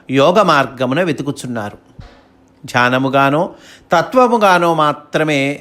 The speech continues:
దర్శనమిచ్చును గాని, ఇట్లు కనులకు దివ్యమంగళ రూపముతో దర్శనమిచ్చుట దుర్లభము.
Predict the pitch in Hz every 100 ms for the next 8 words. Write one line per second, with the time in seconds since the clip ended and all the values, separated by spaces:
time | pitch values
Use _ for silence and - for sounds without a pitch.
0 | - 131 131 120 156 156 147 - 139 135
1 | 127 127 135 170 - _ - 156 151 143
2 | 131 139 208 208 147 127 127 190 180 156
3 | 143 131 127 131 143 127 120 120 113 113
4 | - 156 135 117 113 - 107 110 117 -
5 | 117 - 135 143 156 147 123 107 107 104